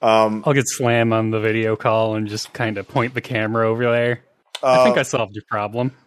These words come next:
Speaker 1: Well, that's when the rifle, uh, you hear, all hear the rifle shot, uh, and,
Speaker 2: Fantastic.
Speaker 1: uh, windshield explodes. Um, it was near Choppy, but, uh, uh, it missed,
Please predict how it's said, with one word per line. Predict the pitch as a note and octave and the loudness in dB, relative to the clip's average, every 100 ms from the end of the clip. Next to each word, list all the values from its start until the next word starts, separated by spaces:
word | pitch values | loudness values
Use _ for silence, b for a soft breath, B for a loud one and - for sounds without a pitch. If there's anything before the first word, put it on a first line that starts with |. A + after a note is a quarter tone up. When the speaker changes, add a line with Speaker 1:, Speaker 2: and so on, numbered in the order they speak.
| _ | _
Speaker 1:
Well, | B2+ | 2
that's | D#3+ G#3 | 2 2
when | B3+ A#3+ | 0 0
the | G#3 | 2
rifle, | C4 E4 G3+ C#3+ C3 | 4 2 0 0 2
uh, | B2+ A#2+ | 4 4
you | A#2 B2+ | 2 -4
hear, | C#3+ C#3 | -2 2
all | D3 C#3 C#3+ | 2 2 -2
hear | C#3+ D3 | -4 -4
the | D3 | 0
rifle | C#3 F3+ C3+ | 0 0 -4
shot, | - G2 E2 - | -2 -2 -2 -6
uh, | F#2+ F2+ F2+ F2+ F#2 | -6 -4 -2 -2 -4
and, | F#2+ F#2+ F#2 F#2+ | -6 -4 -4 -4
Speaker 2:
Fantastic. | F#2 F2+ F#2 F#2+ | -6 -6 -2 0
Speaker 1:
uh, | G2 G#2 A2 G#2+ | 2 2 2 0
windshield | B2+ F#3 F3 C#3 A2 G2 | 2 2 2 2 2 0
explodes. | F#2 - F#2+ F2+ D#2+ E2 - - | -4 -6 -2 -2 -2 -8 -12 -8
Um, | F#2 F2+ F2 F2 F2 E2+ F2+ F2+ b b b b - | -4 -4 -2 -4 -4 -6 -10 -14 b b b b -10
it | G2+ | -6
was | G#2 G#2 | -4 -4
near | A2+ C3 C#3 C#3 C#3+ A2+ | -4 2 4 6 4 0
Choppy, | - A2 G#2+ F3+ G3+ | 0 2 2 0 0
but, | G2+ F#2+ F#2 G2+ | 0 0 -2 -4
uh, | |
uh, | G2 F#2+ F#2 F#2 F#2 E2+ F#2 F#2 - | -2 0 0 0 -2 -4 -6 -8 -8
it | G2+ | -4
missed, | C3+ D#3+ A#2 - - | 2 2 2 -4 -14